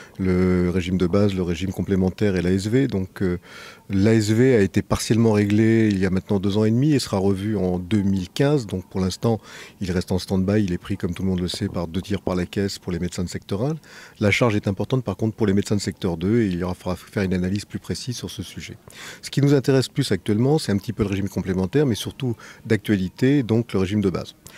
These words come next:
La vraie difficulté, c'est de savoir est-ce qu'on décide de le garder à soixante-cinq ans ou soixante-sept ans. J'ai une préférence, mais je dirais que je vais terminer avec du goudron et des plumes, mais je préférais qu'on le passe à soixante, soixante-sept ans, de telle façon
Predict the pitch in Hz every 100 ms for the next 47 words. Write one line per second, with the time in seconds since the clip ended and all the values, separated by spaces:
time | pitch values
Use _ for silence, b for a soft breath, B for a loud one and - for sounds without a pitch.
0 | B 104 101 135 139 123 - 101 135 139
1 | 107 - 104 98 92 - 104 92 90 92
2 | 104 95 87 98 92 90 98 101 92 90
3 | - 120 - 98 104 - 90 - _ B
4 | B B B B 87 95 98 95 - 101
5 | 117 - 98 95 85 85 92 110 107 -
6 | B B - 95 95 101 101 104 107 98
7 | 90 101 95 95 95 - 139 127 98 98
8 | - 90 98 113 104 101 98 92 - -
9 | 92 - - 110 104 95 95 123 123 101
10 | 101 95 - - 113